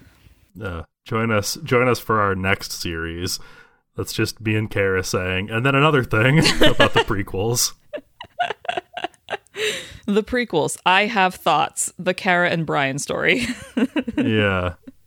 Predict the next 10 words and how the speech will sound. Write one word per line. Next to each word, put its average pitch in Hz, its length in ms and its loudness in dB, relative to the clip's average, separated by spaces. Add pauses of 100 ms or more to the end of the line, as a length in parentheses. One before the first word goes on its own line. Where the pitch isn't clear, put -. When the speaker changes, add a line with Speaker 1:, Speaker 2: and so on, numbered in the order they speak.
(1200)
Speaker 2:
Oh, 190 300 0
man. 175 420 -2 (160)
Uh, 208 40 2
any, 220 540 2
any 226 200 0
last 233 280 0
thoughts 214 320 0
before, 208 540 0
uh, 190 300 2 (680)
we 190 380 -2